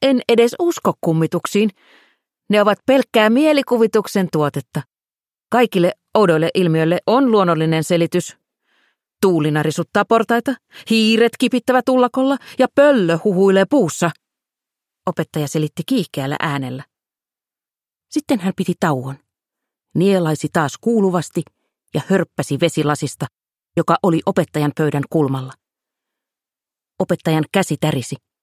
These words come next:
Kun hän laski lasin, vettä läikkyi pöydälle ja lattialle. Sitten hän veti henkeä ja puhalsi ilman hitaasti ulos.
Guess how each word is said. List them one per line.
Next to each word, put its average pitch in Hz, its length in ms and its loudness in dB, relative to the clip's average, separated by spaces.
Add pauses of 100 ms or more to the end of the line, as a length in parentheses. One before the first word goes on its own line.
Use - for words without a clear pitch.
(920)
Kun 240 140 2
hän 170 220 -2
laski 156 340 -6
lasin, 285 380 0 (500)
vettä 180 340 -2
läikkyi 165 460 0
pöydälle 165 400 2
ja 151 140 0
lattialle. 139 500 -6 (1200)
Sitten 226 300 -2
hän 160 140 -2
veti 160 300 -2
henkeä 147 400 -2 (500)
ja 156 140 -2
puhalsi 214 580 0
ilman 185 360 0 (100)
hitaasti 170 600 -4 (180)
ulos. 147 420 -4